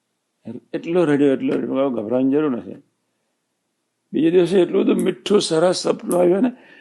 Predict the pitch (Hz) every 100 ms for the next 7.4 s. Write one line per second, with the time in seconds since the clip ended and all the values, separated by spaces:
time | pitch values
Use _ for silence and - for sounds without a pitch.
0 | _ - 170 190 185 120 117 175 160 170
1 | 170 170 185 - 139 160 147 135 151 147
2 | 151 - 240 - - - _ _ _ _
3 | _ _ _ _ _ _ _ 107 113 110
4 | 110 123 151 180 - - - - - _
5 | - - - 117 - _ _ _ _ _
6 | - 113 113 107 110 156 147 139 135 127
7 | 120 110 104 123